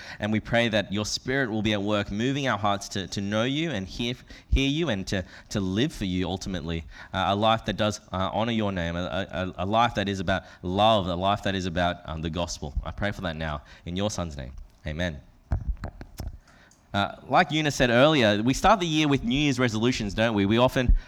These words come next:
uh, even if we don't, we, we often spend this time reflecting on the year gone by. It's a quiet season for many of us, um, those, those, that week or two weeks after Christmas.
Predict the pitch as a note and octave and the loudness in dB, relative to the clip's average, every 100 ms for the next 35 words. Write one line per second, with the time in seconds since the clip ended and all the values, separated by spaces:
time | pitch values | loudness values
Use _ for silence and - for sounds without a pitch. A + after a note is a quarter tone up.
0 | - B2+ D#3 D#3 D#3+ C#3+ C#3 A2+ E3 B2+ | 0 4 6 4 2 4 4 6 4 4
1 | A#2+ G#2 B2 A#2 C#3+ B2+ - C3+ B2 A2+ | 2 2 4 4 2 -2 0 0 0 -4
2 | - B2+ A#2+ G#2 F#2+ - C#3+ - A2+ F2+ | 0 2 4 2 -2 -2 -2 0 -4 -4
3 | - - A2 G#2 G#2 A#2 G2+ G#2+ G#2 A#2 | -10 -4 -2 0 4 2 2 0 2 2
4 | A#2 A2 - - D#3 D3+ - - D#3+ C#3+ | 2 -2 -4 2 4 4 2 -2 -2 -2
5 | A#2 G#2+ G#2 G2 F#2 F#2+ F#2 - - - | -4 -2 0 0 2 2 2 -4 -14 -6
6 | - G#2+ G#2+ A2 G#2+ F#2+ G#2+ G2+ G2+ - | 2 4 4 4 2 2 0 0 -4 -12
7 | - G#2 G#2 G2+ C3+ A#2+ G#2+ - D3 C3 | -2 2 2 4 4 4 0 2 2 4
8 | B2+ A#2+ A2+ A2+ - C3 - A#2+ A2+ | 4 4 2 0 -2 -2 2 0 -2